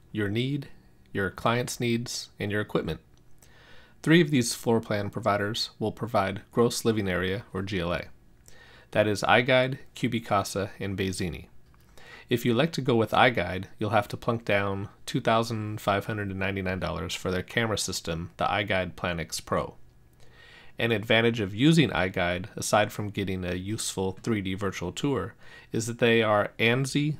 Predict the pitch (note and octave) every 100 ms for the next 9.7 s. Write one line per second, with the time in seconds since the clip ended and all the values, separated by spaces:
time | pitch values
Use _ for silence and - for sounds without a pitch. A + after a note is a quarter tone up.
0 | A2 G#2+ B2 D3+ - A#2 A#2+ A2+ - A2
1 | - - F2 F2 F#2 - F2+ F2 - -
2 | B2 A#2 G#2 F#2+ - G2 F2+ E2+ - D#2+
3 | E2 A#1+ - - - - - - A#2+ -
4 | G#2 A#2 A#2 A2+ G2+ G2 - F#2 F2+ -
5 | G2 F#2 F2 E2+ - - - _ - -
6 | - - - - - D3 D3 A#2+ G#2 -
7 | - G2 G2+ A2 A#2+ G#2 - A#2 A2 G#2+
8 | G#2 G#2 G2 C#3 D3+ G2+ G2 - G2 F2+
9 | F2+ - F2+ F2 E2+ F2